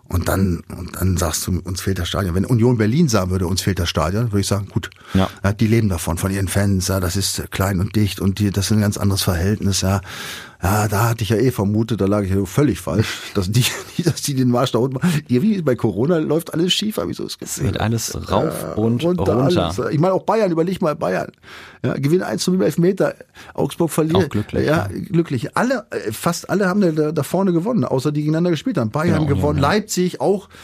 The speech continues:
Speaker 1: äh, äh, knapp gewonnen,
Speaker 2: Ja.
Speaker 1: ne? Leverkusen eben gegen Dortmund, ne? Wolfsburg gewonnen,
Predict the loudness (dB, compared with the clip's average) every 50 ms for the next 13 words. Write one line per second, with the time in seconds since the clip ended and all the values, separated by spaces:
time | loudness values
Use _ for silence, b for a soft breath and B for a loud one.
0 | B B B B B B -2 -2 0 -2 -2 -2 -2 0 0 0 0 -2 -4 -2
1 | 0 0 0 2 2 2 2 4 4 4 4 2 2 0 0 -2 0 2 2 0
2 | 0 0 0 0 0 0 0 0 0 0 0 0 0 0 2 2 2 2 2 0
3 | 0 0 0 0 0 -2 0 0 0 0 0 -2